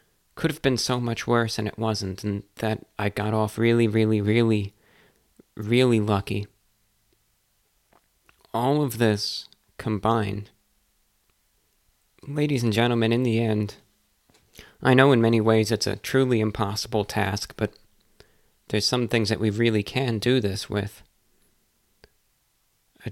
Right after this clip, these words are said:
don't take the things you like in life, the people you love and care about, and whatever it is to you that makes your life special, that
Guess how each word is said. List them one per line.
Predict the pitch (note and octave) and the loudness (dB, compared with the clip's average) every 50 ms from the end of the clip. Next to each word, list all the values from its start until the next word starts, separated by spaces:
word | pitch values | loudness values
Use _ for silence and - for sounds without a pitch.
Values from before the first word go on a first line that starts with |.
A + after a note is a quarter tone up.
| G#2+ - | -6 -2
don't | A2 A#2+ C#3+ D#3+ D#3+ D3+ D3 - - - - _ _ _ _ _ _ _ _ _ _ _ _ _ _ _ _ - | 0 0 0 0 -2 -4 -6 -10 -12 -14 -16 _ _ _ _ _ _ _ _ _ _ _ _ _ _ _ _ -6
take | - B2+ C#3+ C#3+ - - | -4 -2 -2 -2 -4 -2
the | - A#2 A2+ G2+ | 0 2 2 0
things | - _ - B2 C3 C#3 C#3 C3 - - | 0 _ 0 2 2 2 0 -2 0 0
you | B2 B2 | 0 0
like | B2 C3 C3+ C3+ C3 - | 2 2 0 0 0 0
in | A2+ G#2+ G#2+ | 0 2 4
life, | A2 A2 A2+ A#2 A#2+ - - - - _ _ _ _ _ _ _ _ _ - _ _ _ _ _ _ _ _ _ _ _ _ - - | 4 4 2 2 0 -4 -10 -20 -20 _ _ _ _ _ _ _ _ _ -20 _ _ _ _ _ _ _ _ _ _ _ _ -20 -20
the | - G#2+ | -18 -14
people | - - - B2 C3 - - C3+ C3+ C3 | -8 -4 -2 -2 -2 0 0 2 2 0
you | A#2+ A2+ A#2 A2+ A2 | 0 0 0 0 0
love | A2 G#2 G#2 A2+ B2 C3+ C#3 C3+ A#2+ | -2 -2 -2 0 0 0 0 0 -2
and | G#2+ G2+ G2+ G2+ - - - | -2 -2 -2 -6 -10 -12 -8
care | - - A2+ A#2+ B2 | -2 0 0 0 0
about, | C3+ B2+ C3 B2+ C3 C3 C3+ C#3 - - _ _ _ _ _ _ _ _ _ _ _ _ _ _ _ _ _ _ _ _ _ _ - - _ _ - | 0 0 0 0 0 -2 -6 -8 -10 -16 _ _ _ _ _ _ _ _ _ _ _ _ _ _ _ _ _ _ _ _ _ _ -20 -20 _ _ -6
and | - A#2+ A2 | -4 0 2
whatever | A#2 A2 A#2+ B2 B2 C#3+ C#3 C3 | 4 4 4 4 4 4 4 6
it | A#2+ | 6
is | B2 C3 C3 A#2+ - - | 6 4 4 2 0 -4
to | - - G#2+ | -4 -4 -2
you | G2 A2 A#2+ C#3+ D3+ | 0 2 4 4 4
that | B2 G#2+ G2+ - _ _ _ _ - - _ _ _ _ _ _ _ _ _ _ _ | 2 0 -2 -2 _ _ _ _ -20 -20 _ _ _ _ _ _ _ _ _ _ _
makes | - - B2 B2+ - - | -2 0 0 0 0 0
your | C#3+ C#3 | 0 2
life | C3 B2+ A#2+ A#2 - | 2 2 0 0 -2
special, | - - - A2+ B2+ - - D3+ C#3 | -4 -4 -2 -2 -2 0 0 0 0
that | A2+ G2 F#2 | 0 -2 -4